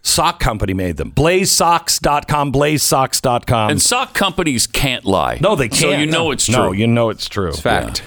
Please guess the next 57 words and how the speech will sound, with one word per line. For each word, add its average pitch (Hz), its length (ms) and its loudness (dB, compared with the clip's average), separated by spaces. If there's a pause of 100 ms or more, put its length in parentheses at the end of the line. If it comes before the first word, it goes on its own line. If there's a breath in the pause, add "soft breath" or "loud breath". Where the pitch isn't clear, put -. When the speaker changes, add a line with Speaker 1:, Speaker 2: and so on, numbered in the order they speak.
(120)
Speaker 1:
So, 135 600 2
um, 104 680 2
I 175 140 2
have - 160 -2
Kyle 196 300 4
Rittenhouse 151 640 0
on 101 140 2
tonight. 95 320 0
I 120 60 2
wanna 131 160 2
get 127 200 0
to - 80 2
a 120 40 2
Speaker 2:
That's 113 180 -2
really - 160 0
Speaker 1:
couple 120 80 2
Speaker 2:
cool. 87 100 2
Speaker 1:
of - 60 2
cuts 123 200 -2
with 107 160 2
him. 107 360 0 (360 loud breath)
But 135 240 2
I 135 140 4
also, 127 640 2
this 151 260 0
is 120 140 -4
really 156 340 2
important 110 480 0
that 104 160 -2
we 113 300 2
talk - 300 0
about 156 180 2
something 233 260 2
that 208 80 2
happened 160 260 -2
in 139 120 2
Dallas 135 420 0
yesterday. 92 680 0
Speaker 2:
I, - 240 -4 (160)
it 123 80 -2
was, 117 240 0
it's 139 460 -2
actually 131 340 2
on 98 100 2
the 101 80 2
second, - 400 -2
so 90 120 0
it - 20 -4
was 78 100 -2
six - 240 -2
days 65 240 -4
ago. 65 180 -4
But, 95 180 -2 (100)
Speaker 1:
Okay. 80 100 -4 (100)
Speaker 2:
but 107 300 -4 (220)
it 107 280 -2
doesn't, 101 360 0